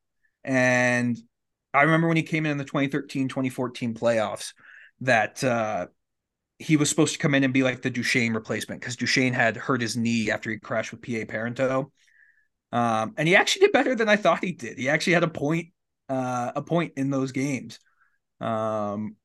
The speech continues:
and he was a even s-, even, uh, even player plus minus wise. But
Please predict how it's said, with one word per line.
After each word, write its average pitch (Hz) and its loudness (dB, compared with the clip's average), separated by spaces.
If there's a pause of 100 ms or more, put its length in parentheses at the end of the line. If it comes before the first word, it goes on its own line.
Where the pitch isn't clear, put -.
and 120 -2
he 127 0
was 127 -4
a 123 -8 (100)
even 147 0
s-, - -6
even, 147 -2 (100)
uh, 117 -2 (140)
even 151 0
player 139 4
plus 117 -6
minus 117 -4
wise. 110 -12 (580)
But 120 4